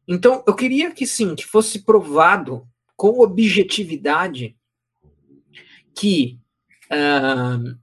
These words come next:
o, o, o que aflige o negro, aflige única e exclusivamente o negro, mas não aflige o branco pobre, por exemplo.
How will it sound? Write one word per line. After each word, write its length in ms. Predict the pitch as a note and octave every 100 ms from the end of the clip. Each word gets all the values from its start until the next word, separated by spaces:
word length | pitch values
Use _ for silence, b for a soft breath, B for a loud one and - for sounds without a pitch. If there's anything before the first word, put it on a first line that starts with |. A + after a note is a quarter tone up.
| _ _ _
o, 380 | G3 - F#3 F#3
o, 100 | F3 _ -
o 120 | E3+
que 160 | E3 B3+
aflige 720 | A#3+ G#3 - G#3 G3+ F3 D3 D3+
o 80 |
negro, 600 | D#3 D3+ G3 F3+ C3 A2 _ _ _ -
aflige 680 | D#3+ - G#3 A#3 A3 - _ _ _
única 380 | G#3+ C4+ F4 -
e 20 |
exclusivamente 800 | B3+ - G#3 F#3+ F3 D#3 D#3 D3
o 40 | D#3
negro, 320 | D3 G3 G#3+
mas 160 | G#3
não 120 | G3 G3+
aflige 720 | F#3 - F#3 F#3+ G3+ G3 -
o 120 | F#3+
branco 440 | E3+ F3 F#3+ F#3+ -
pobre, 460 | D#3 C#3+ B2 -
por 100 | -
exemplo. 320 | C#3 B2 G2+